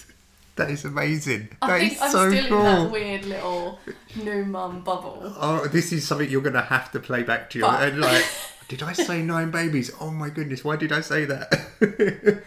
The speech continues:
Speaker 1: <laughs>
Speaker 2: I mean, ask me at three o'clock in the morning
Speaker 1: Yeah.
Speaker 2: when I'm doing the twelfth feed.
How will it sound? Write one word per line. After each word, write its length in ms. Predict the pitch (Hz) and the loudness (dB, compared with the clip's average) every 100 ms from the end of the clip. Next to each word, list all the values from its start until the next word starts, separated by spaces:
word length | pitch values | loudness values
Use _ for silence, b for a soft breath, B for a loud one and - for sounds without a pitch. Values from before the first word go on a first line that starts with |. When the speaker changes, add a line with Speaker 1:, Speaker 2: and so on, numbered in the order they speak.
| - | -16
Speaker 1:
<laughs> 200 | - - 240 | -20 -14 -10
Speaker 2:
I 40 | |
mean, 160 | 247 240 | -8 -4
ask 280 | 247 277 | -4 -4
me 100 | 277 | -6
at 100 | 269 | -8
three 220 | - 247 220 | -8 -8 -8
o'clock 460 | 226 214 - - | -6 -8 -10 -12
in 100 | 220 | -10
the 60 | 220 | -8
morning 560 | 196 196 160 - 202 220 - | -6 -6 -8 -12 -12 -14 -4
Speaker 1:
Yeah. 160 | 139 214 | -2 -2
Speaker 2:
when 60 | |
I'm 160 | 196 196 | -4 -4
doing 400 | 196 185 180 202 | -6 -8 -8 -12
the 60 | 180 | -14
twelfth 460 | - 180 170 - - | -8 -6 -6 -10 -14
feed. 460 | 175 - 208 233 | -12 -12 -14 -14